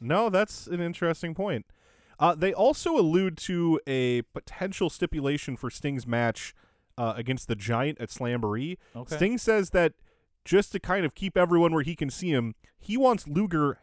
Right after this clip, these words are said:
Speaker 1: handcuffed to Jimmy Hart during the match at Slamboree.
Speaker 2: <laughs>
Speaker 1: Uh, so we'll see if that, how that comes to fruition. I d-, I don't know if that's officially added as a stipulation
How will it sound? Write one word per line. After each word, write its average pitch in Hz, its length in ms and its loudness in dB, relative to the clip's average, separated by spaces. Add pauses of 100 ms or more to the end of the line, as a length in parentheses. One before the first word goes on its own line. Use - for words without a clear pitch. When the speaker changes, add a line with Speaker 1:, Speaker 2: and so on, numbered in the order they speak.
(160)
Speaker 1:
handcuffed 175 560 0
to 131 100 -10
Jimmy 135 280 0
Hart 123 320 0 (160)
during 123 340 0
the 113 60 0
match 107 320 -2
at 104 80 -18
Slamboree. 107 680 -4 (240)
Speaker 2:
<laughs> 151 160 -8 (300)
Speaker 1:
Uh, 113 380 0
so - 220 2
we'll 160 160 6
see 160 320 2
if 135 120 2
that, 131 240 8
how 131 160 4
that 196 220 4
comes 120 220 2
to 113 120 -4
fruition. 101 400 -4
I 123 160 4
d-, 143 80 0 (260)
I 135 100 2
don't 170 280 8
know 151 160 10
if 131 80 6
that's 135 180 6
officially 143 640 0
added 123 200 6
as 117 80 -8
a 117 60 -10
stipulation 123 600 0